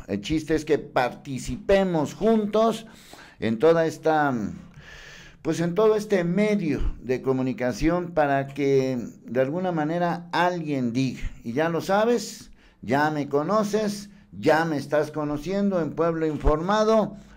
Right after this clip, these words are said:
yo no me callo, a mí nadie me calla. Y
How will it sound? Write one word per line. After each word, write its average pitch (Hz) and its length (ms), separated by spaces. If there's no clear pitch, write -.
yo 185 360
no 180 160
me 151 200
callo, 117 420
a 147 160
mí 202 360
nadie 165 720
me 120 280
calla. 113 540
Y 131 380